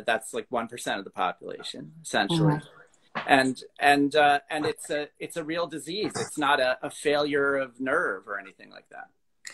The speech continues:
Speaker 2: Uh, I wanna tell everybody, you can download the book by clicking the link in my bio. You don't even have to, like,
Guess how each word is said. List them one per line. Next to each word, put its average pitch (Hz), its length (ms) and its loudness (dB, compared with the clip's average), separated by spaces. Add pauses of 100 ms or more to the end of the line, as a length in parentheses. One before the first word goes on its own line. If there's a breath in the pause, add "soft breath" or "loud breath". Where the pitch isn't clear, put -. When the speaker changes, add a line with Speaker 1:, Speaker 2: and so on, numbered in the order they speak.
(280 loud breath)
Speaker 2:
Uh, 180 320 6
I 214 60 8
wanna 233 300 10
tell 226 220 8
everybody, 165 360 6
you 185 100 4
can 165 200 6
download 180 540 6
the 160 80 2
book 160 280 2
by 139 340 2
clicking 196 480 4
the 139 100 2
link 160 400 2
in 156 80 2
my 131 140 4
bio. 143 420 0
You 147 140 2
don't 151 180 6
even 156 180 0
have 143 240 -8
to, - 300 -12
like, 127 240 -6